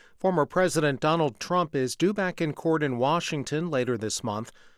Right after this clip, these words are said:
Trump pleaded not guilty yesterday to a four-count federal indictment.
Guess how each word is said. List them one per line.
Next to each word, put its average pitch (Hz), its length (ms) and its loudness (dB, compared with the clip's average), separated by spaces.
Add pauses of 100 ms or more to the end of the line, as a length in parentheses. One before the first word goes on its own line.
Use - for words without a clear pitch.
Trump 170 240 0
pleaded 160 400 0
not 151 320 -2
guilty 165 380 0
yesterday 127 680 0
to 127 200 -4
a 113 60 -2
four-count 170 580 -2
federal 160 440 0
indictment. 127 640 -4